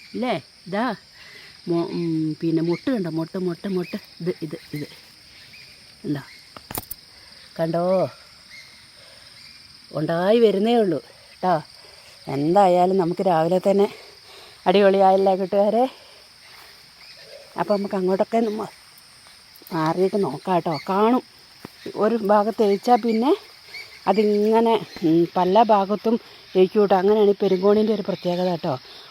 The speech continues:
ഒരു സ്ഥലത്തുണ്ടായാൽ മതിയേ. അപ്പം ഇങ്ങനെ പിന്നെ പിന്നെ നമ്മൾ അപ്പുറത്തപ്പുറത്ത് മാറി നോക്കുമ്പോൾ അവിടെയൊക്കെ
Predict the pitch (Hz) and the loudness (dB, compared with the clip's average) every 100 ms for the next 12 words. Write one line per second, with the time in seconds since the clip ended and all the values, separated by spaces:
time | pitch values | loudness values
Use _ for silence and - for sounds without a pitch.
0 | - 285 277 214 196 269 214 180 185 190 | -2 2 4 2 2 0 2 2 2 0
1 | 156 175 294 - - - - - - - | 0 0 0 -2 -20 -20 -20 -20 -20 -4
2 | 202 226 233 247 247 240 220 214 233 240 | 0 2 4 4 2 0 -2 0 0 0
3 | 233 220 220 214 220 214 226 233 208 202 | 0 0 -2 -4 -8 -6 -4 0 0 0
4 | 214 - 208 196 202 196 - | -4 -4 -4 -2 -4 -6 -2